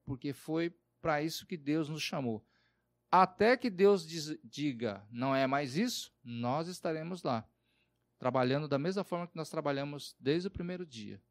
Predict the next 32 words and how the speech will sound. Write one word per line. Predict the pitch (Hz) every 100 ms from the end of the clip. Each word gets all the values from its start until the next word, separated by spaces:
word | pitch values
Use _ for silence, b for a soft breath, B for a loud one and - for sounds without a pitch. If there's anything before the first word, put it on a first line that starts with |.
| _
né? | 123 123
Com | 127
muita | 127 139 - 139 127 117 98 - _ _ _ _
vontade, | 120 127 - 117 131 143 139 -
alegria. | 139 160 196 180 123 123 131 143 - -
A |
gente | 120
trabalha | - 147 156
com | - 160
muita | 147 156 190 240 226
alegria, | 165 135 113 110 104
muita | 135 180 202 160
alegria | 135 120 120 107
mesmo, | 107 107 -
né? | 127 151 165 _ b b b b
A | 120
minha | 139 151
família | 151 135 131 123
está | - 139
bem, | 131 123 131 151 156 _ _ _ _ _
meus | 113 -
filhos | 127 131 -
cresceram | - 139 123 - 139 131
nesse | 127 120 131
contexto | - 120 110 127 139 147 - 131
e | 123 117 113 110 110
são | - 127 123 123 110 - _
saudáveis, | - - 127 113 107 120 143 151 139 139 131 - - - _ _ _
compreendem | - 123 - 139 131
muito | 131 147 143
bem, | 110 123 131 120
né, | 120 127